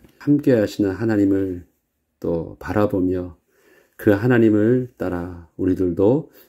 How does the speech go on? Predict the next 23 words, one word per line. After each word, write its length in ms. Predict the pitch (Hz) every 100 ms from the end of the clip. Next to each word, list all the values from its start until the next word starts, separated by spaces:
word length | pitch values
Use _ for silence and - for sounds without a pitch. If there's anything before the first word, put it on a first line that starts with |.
| -
믿음의 400 | 104 113 110 107
선택과 580 | - 127 120 - 107
결정을 460 | 101 95 90 98 98
할 140 | 98
수 200 | 95 -
있는 360 | 95 95 95 90 _ _ -
발걸음을 760 | - 90 - 90 90 104 98 - _ _ _ _ _
또 520 | - 82 82 80 85 -
갈 220 | - 95
수 220 | 90 -
있도록 480 | 107 - 92 90 92
은혜 160 | 95 98
주시니 380 | 92 - 95 90
감사합니다. 960 | 87 85 85 - 90 92 87 85 85 _ _ _ _ _ _ _
하나님, 340 | - 101 101
우리도 320 | 98 101 101 95
그렇게 380 | 98 98 107
변화시켜주실 1400 | 98 98 104 101 101 95 - - - 107 92 - 98 92 - _ - _ _ _
하나님의 800 | - 113 107 101 98 98 95 98
은혜의 300 | 98 95 92
섭리를 540 | - 95 92 92 90
따라 260 | 87 85 87
오늘도 640 | 90 90 92 107 147